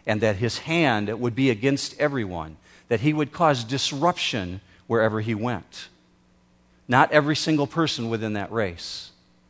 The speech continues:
But God said, characteristically, this will be their nature. So how long do you think it was before Abram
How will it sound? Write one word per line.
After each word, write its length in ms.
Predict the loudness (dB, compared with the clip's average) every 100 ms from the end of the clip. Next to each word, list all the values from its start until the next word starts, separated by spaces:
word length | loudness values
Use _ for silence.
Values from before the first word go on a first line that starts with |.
| _ _ _
But 120 | -8 4
God 220 | 4 4
said, 240 | 0 -2
characteristically, 1040 | 0 2 2 0 0 0 -4 -4 -4 -4 -6 -20 _
this 200 | -4 -2
will 120 | 2 4
be 160 | 6
their 180 | 8 8
nature. 480 | 6 4 2 -4 -4 -12 _ _ _ _ _ _ _ _ _ _ _ _ _ _ _ _ _
So 220 | -8 0 2
how 200 | 6 6
long 260 | 8 6
do 80 | 6
you 100 | 4
think 220 | 4 0
it 100 | 0
was 480 | 6 8 8 6 0
before 400 | -4 -2 2 2
Abram 680 | 4 2 2 0 0 -6